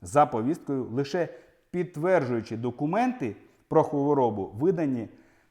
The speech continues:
медичними закладами державної або комунальної форми власності. Важливо зауважити, друзі, що закон не визнає поважною причиною неявки за повісткою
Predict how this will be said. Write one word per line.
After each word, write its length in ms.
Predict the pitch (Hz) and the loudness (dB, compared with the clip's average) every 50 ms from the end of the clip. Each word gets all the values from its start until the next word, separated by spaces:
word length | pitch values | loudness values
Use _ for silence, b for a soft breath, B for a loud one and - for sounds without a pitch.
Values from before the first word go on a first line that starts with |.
| b b | b b
медичними 580 | 107 123 156 165 185 190 147 - 131 120 117 113 | -2 0 0 2 0 0 -2 -4 -4 -4 -2 0
закладами 580 | 117 135 127 113 117 101 98 101 95 95 92 - - _ - | 2 2 2 2 0 -2 -2 -2 -4 -8 -8 -12 -14 _ -10
державної 760 | 110 127 165 185 175 156 190 240 233 226 202 156 123 113 110 - - - | -6 0 0 0 2 2 2 4 4 4 2 0 -2 -4 -4 -8 -6 0
або 340 | - 202 151 165 202 165 - - - - - | 0 2 2 2 2 0 0 -6 -16 -10 -2
комунальної 680 | - 214 208 175 156 131 131 147 160 165 151 151 147 | 0 0 2 2 2 2 2 4 4 4 4 2 2
форми 300 | - 131 123 117 117 113 | 2 2 0 0 0 -2
власності. 540 | 107 101 90 80 - - - - - _ - _ _ _ _ _ _ _ _ | -2 -2 -2 -4 -4 -8 -18 -20 -20 _ -20 _ _ _ _ _ _ _ _
Важливо 500 | - 107 117 131 135 185 247 269 240 220 | -10 -6 -6 -6 -4 -4 -4 -2 0 0
зауважити, 640 | 190 180 196 185 185 202 185 147 110 101 87 - 82 87 | 0 0 0 0 2 4 4 4 2 0 -6 -10 -12 -14
друзі, 280 | 85 87 90 82 76 - | -12 -12 -12 -12 -14 -18
що 180 | - - - 107 | -16 -10 -8 -6
закон 440 | 113 131 139 - 202 202 208 190 160 - - b b b b b _ - | -6 -6 -6 -2 -2 -2 -2 -2 -8 -12 -20 b b b b b _ -8
не 500 | 117 139 156 170 190 214 160 156 117 - 104 | -4 -2 -2 0 0 0 0 -2 -4 -4 -6
визнає 480 | 101 117 123 117 117 120 120 123 117 101 | -4 -2 -2 -2 -2 -2 -2 -2 -2 -4
поважною 680 | - - 123 123 123 113 104 95 98 101 95 95 95 | -4 -2 -2 0 2 2 0 0 -2 -6 -8 -8 -8
причиною 580 | 101 - 151 170 170 - 233 233 220 208 180 165 | -6 -6 -6 -6 -6 -6 -8 -6 -6 -6 -4 -4
неявки 480 | 165 160 156 156 160 156 156 - 120 113 | -2 -2 0 2 2 0 0 -2 -8 -6
за 120 | 123 127 | -6 -6
повісткою 500 | 123 139 139 139 139 135 - 123 120 117 | -4 -4 -4 -4 -4 -6 -6 -8 -10 -10